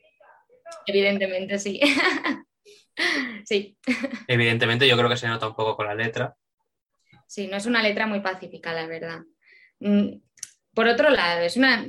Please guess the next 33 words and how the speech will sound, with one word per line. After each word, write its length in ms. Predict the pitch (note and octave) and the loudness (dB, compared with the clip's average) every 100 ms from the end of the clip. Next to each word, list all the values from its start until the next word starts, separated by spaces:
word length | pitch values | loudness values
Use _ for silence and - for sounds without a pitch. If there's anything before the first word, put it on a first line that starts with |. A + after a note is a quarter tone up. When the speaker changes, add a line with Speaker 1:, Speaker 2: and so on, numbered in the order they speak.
| - | -4
Speaker 1:
yo 160 | G#3 | 0
reconozco 420 | C4 C4 A3+ B3+ | 2 0 -2 -4
que 60 | A3+ | -4
es 80 | A3+ | -4
una 160 | A3 | 0
letra 180 | G3+ G#3 | 0 0
un 60 | A3 | -2
poco 220 | G3+ A3+ | -2 -4
niñata, 560 | A3 F3+ E3+ D#3+ D#3+ D#3 | -2 -4 -4 -6 -6 -8
¿eh? 180 | E3 - _ | -10 -16 _
Mm, 320 | F#3 F#3 F3 F3 - - - | -10 -8 -8 -10 -14 -20 -2
también 460 | G#3 A3+ F#3+ F3+ _ _ - - | 0 2 2 -2 _ _ -12 -2
las 200 | G3+ G3+ | -2 0
cosas 260 | G#3+ G#3+ | -2 0
a 60 | A3 | 0
veces 240 | G#3+ F#3+ | 0 -2
se 80 | F#3 | -4
escriben 360 | - G#3+ F#3+ E3 | -2 0 0 -2
desde 180 | E3 | -6
un 60 | F#3 | -4
momento 280 | G3 G3 F#3 | -2 -2 -2
un 60 | |
poco 140 | F3+ F#3+ | -2 2
de 340 | F#3 F3+ F3 - | 4 4 0 -4
fervor 540 | F3 F3+ G3 F3+ - F3+ | -2 2 2 2 0 -12
o 60 | |
de 200 | F3+ F3+ | -10 -10
estar 260 | F3+ - F#3+ | -8 -4 0
muy 100 | F#3+ | 0
cabreado, 520 | G3 F#3+ G3 G3 E3+ | 2 4 4 2 0
lo 100 | E3 | -8
que 120 | E3 | -12
sea, 340 | - F3+ F3+ | -8 -4 -4